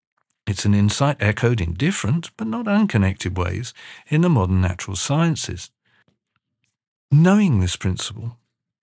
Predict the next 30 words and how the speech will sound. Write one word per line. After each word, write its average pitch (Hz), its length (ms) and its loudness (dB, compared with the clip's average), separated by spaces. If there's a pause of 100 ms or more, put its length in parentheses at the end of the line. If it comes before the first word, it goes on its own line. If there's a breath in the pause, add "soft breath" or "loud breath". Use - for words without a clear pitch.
(100)
truly 180 720 2
knowing 92 380 -2
this 110 220 -4
and 113 280 4
daily 104 380 4
living 120 480 4
by 85 220 -2
it, - 280 -10 (640)
seems 208 440 4
to - 120 2
me 175 360 4
to 101 140 -2
be 117 100 4
the 123 160 4
only 190 280 4
place 98 380 0
where 107 100 -4
compassion 135 580 0
and 107 180 2
love 117 220 2
for - 120 -8
both 98 300 -2
our 87 160 0
own 85 160 -2
self 170 560 -2
and 110 240 2
the 147 80 -2
self 107 460 -2
of 101 260 -6
the 104 240 -6